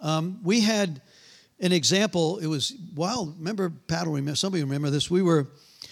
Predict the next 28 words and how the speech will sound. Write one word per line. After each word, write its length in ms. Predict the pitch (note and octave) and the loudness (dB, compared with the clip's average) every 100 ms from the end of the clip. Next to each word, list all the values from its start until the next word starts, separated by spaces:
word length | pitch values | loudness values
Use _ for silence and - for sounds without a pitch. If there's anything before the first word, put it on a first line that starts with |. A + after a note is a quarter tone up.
| - - _ | -20 -20 _
we 100 | F3+ | 2
had 60 | F3+ | 4
a 20 | |
small 300 | - F#3 G3+ | 2 2 2
group 180 | F3 C#3+ | 2 0
with, 200 | C#3+ - | -4 -2
and 120 | D#3+ | -4
I 60 | |
think 120 | A3+ C4 | -2 0
we 80 | |
ended 200 | F3+ E3+ | 0 2
up 100 | D#3+ | 0
with, 140 | D3+ C#3+ | -2 -4
like, 180 | C3 - | -2 2
seventy 460 | - F#3+ F#3 D#3 | 4 4 0 -2
people 420 | D3 E3+ E3+ C#3 | -2 -4 -4 -6
in 120 | B2+ B2 | -6 -6
the, 120 | D#3 | -6
in, 180 | D#3+ C3+ - - _ _ | -4 -6 -8 -20 _ _
down 180 | D#3+ D3+ | -4 -2
in 80 | C#3+ | 0
Charles 380 | - C#3+ C3+ | -2 -2 -4
George's 400 | - D3 C#3+ B2+ | -2 -2 -2 -2
house 260 | A#2+ C#3 C#3+ | -2 -2 -2
for, 220 | - C#3+ - - - - - - D#3 - F#3+ | -4 -6 -8 -14 -20 -20 -20 -10 -8 -8 -10
for 140 | - D3+ | -6 -4
small 240 | E3 F#3+ | -2 -2
group. 240 | C#3+ B2+ | -2 -6